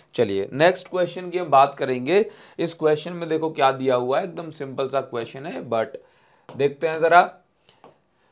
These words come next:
क्या लिखा हुआ है। एक स्टोरेज बैटरी है कार की, जिसका ईएमएफ़ है ट्वेंटी वो, अ, ट्वेल्व वोल्ट और इंटरनल रेजिस्टेंस ज़ीरो पॉइंट फ़ोर ओम। Maximum current that can be drawn from the battery is। देखो,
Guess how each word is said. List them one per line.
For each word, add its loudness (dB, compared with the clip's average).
क्या 8
लिखा 6
हुआ 8
है। 4
एक -4
स्टोरेज 0
बैटरी 4
है 2
कार 6
की, -10
जिसका -6
ईएमएफ़ 0
है 4
ट्वेंटी -6
वो, -2
अ, 2
ट्वेल्व 0
वोल्ट 0
और 2
इंटरनल 0
रेजिस्टेंस -2
ज़ीरो -4
पॉइंट -6
फ़ोर -2
ओम। -4
Maximum 0
current 2
that 4
can -2
be -4
drawn 2
from -6
the -4
battery -2
is। -4
देखो, -10